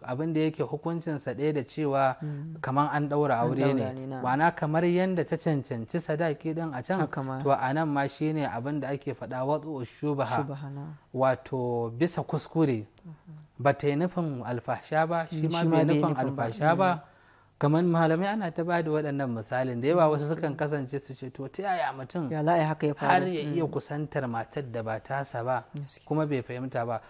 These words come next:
Speaker 1: To wannan wad'u shubha ba ta wannan hanyar kawai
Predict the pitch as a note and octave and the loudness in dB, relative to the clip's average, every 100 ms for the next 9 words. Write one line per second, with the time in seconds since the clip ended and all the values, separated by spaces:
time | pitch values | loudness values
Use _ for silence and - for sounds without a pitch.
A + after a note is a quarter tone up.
0 | - E3+ D#3+ G#3 G#3 G3 G3 G3 F3+ F#3 | -2 4 4 4 2 -2 -2 -4 -2 0
1 | F3+ F3+ F3+ D#3+ C3+ E3+ E3+ D3+ C#3 C#3 | 2 2 2 2 0 -4 -2 -2 -4 -4
2 | D3 A#2+ A2 C3+ A2 | -4 -4 -4 -4 -4